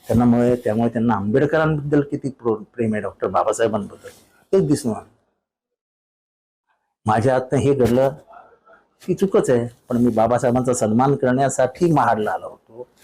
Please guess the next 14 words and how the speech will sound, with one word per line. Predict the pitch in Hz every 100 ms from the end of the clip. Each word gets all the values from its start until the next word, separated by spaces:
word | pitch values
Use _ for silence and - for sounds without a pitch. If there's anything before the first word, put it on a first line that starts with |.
| - _
मनुस्मृती | 120 139 135 135 147 131
जाळली | 110 113 120 160 165
आम्ही, | 110 98 110 151 _ _ _ _ _ _
ते | 135
बाबासाहेबांना | 123 117 123 139 135 143 151 156 165 - - _
अभिप्रेत | 120 143 170 190 -
आहे | 120
ते | - 139 175
केलं | 160 131 113
आम्ही. | 95 98 151 - _ _ _
त्याच्यात | 156 151 208 208 -
करता | 147 -
करता | 185 190 180 220
करता | - 170 -